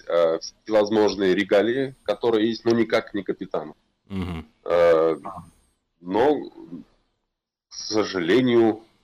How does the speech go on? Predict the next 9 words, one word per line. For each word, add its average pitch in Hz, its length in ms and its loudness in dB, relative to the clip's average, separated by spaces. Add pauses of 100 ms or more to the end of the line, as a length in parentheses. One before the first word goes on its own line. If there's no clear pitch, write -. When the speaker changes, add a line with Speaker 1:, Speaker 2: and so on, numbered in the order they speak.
(120)
Speaker 1:
э, 85 80 -8
моему 95 840 0 (140)
тогда, 107 420 0 (140)
сейчас 95 440 -4
уже 90 160 -8
к - 100 -16
великой 95 320 -4
радости, 90 580 -4 (400)
э, 87 460 0